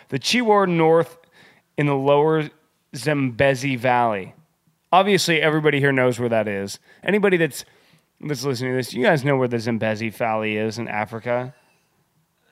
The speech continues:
I mean, like, eh, haven't you been there? I, I think there's a great bar on, uh, Zambezi Avenue.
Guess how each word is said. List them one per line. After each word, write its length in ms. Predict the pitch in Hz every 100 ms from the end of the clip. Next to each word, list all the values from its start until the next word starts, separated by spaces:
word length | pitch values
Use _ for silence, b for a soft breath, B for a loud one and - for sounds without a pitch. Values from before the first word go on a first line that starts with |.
| _ _ -
I 60 |
mean, 320 | 131 135 131 - _ _ _ _
like, 220 | 147 165 -
eh, 200 | 185 196
haven't 200 | 185 226
you 80 |
been 220 | 185 214 226
there? 380 | 233 233 -
I, 180 | 151 165
I 20 |
think 180 | 170 214
there's 160 | 208 170
a 80 | 160
great 320 | 135 160 143
bar 400 | 143 156 131 123
on, 300 | 131 123 123
uh, 180 | 120 113
Zambezi 540 | 120 117 127 120 120
Avenue. 560 | 123 131 113 104 104